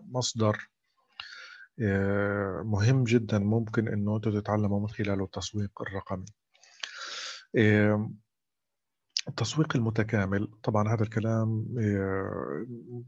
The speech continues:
بتسويه عادة، آه، الشركات. تمام، هي عبارة عن تجربة موحدة وسلسلة لدى المستهلكين أو المستخدمين للتفاعل مع علامة تجارية معينة. آه، أول حاجة لازم الشركة هذه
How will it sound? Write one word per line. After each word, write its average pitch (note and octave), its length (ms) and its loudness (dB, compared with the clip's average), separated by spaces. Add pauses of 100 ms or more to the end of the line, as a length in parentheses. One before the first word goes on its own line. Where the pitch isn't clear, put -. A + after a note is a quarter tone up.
(100)
بتسويه A2+ 520 2
عادة، G#2+ 340 2
آه، G#2 480 0
الشركات. G#2 680 -2 (480)
تمام، A2 340 0
هي A2+ 160 2
عبارة G#2 340 2
عن G2 120 -2
تجربة G#2 440 0
موحدة G2+ 680 -4
وسلسلة A2 680 -2 (800)
لدى A#2 180 4
المستهلكين G#2+ 800 2
أو A2 140 2
المستخدمين A2 800 2
للتفاعل A2 580 0
مع G2+ 260 2
علامة G2+ 280 0
تجارية F#2+ 500 -2
معينة. F2+ 520 -6 (1120)
آه، G2+ 580 4 (240)
أول A#2 280 2
حاجة G#2 400 2
لازم A2 340 2
الشركة G#2 640 -2 (200)
هذه G#2+ 440 0